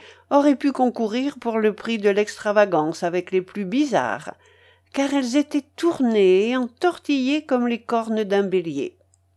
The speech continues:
Tel était l'ajustement d'un petit maître de ce temps-là, et dans cette occasion, cette toilette était encore rehaussée par la beauté personnelle et le noble maintien du chevalier,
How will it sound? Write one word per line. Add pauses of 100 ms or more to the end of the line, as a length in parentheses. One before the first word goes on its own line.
(760)
Tel
était
l'ajustement
d'un
petit
maître
de
ce
temps-là, (640)
et
dans
cette
occasion, (320)
cette
toilette
était
encore
rehaussée
par
la
beauté
personnelle
et
le
noble
maintien
du
chevalier,